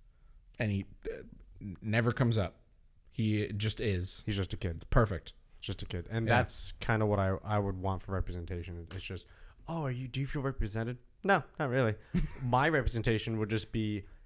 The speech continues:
Speaker 2: he's Asian and, or he, like, he's Doctor Strange and he's just Asian.
Speaker 1: Yeah.
Speaker 2: Doesn't
Speaker 1: Yeah,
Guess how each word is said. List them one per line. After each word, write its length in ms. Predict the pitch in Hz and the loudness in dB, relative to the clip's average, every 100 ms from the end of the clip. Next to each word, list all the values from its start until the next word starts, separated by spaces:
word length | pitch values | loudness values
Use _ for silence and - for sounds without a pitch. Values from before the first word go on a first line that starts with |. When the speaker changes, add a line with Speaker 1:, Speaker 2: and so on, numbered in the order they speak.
| - - - | -20 -20 -12
Speaker 2:
he's 180 | - 92 | -6 2
Asian 400 | 120 139 135 135 | 6 6 4 2
and, 300 | 117 117 117 131 | 0 0 0 2
or 160 | 131 | 2
he, 80 | 131 | 2
like, 280 | 123 110 113 - - | 0 -2 -4 -18 -14
he's 240 | 117 104 | -12 -8
Doctor 340 | - 107 - 101 | -4 -6 -6 -10
Strange 460 | - 85 76 - - | -10 -12 -14 -18 -10
and 160 | 110 107 | -6 -4
he's 180 | 98 98 | -2 -4
just 180 | 98 - 92 | -6 -6 -12
Asian. 380 | 90 - - - | -12 -14 -14 -8
Speaker 1:
Yeah. 340 | 139 113 82 - - - - - | -2 0 -2 -6 -16 -20 -12 -4
Speaker 2:
Doesn't 180 | 95 | 0
Speaker 1:
Yeah, 60 | 143 | 0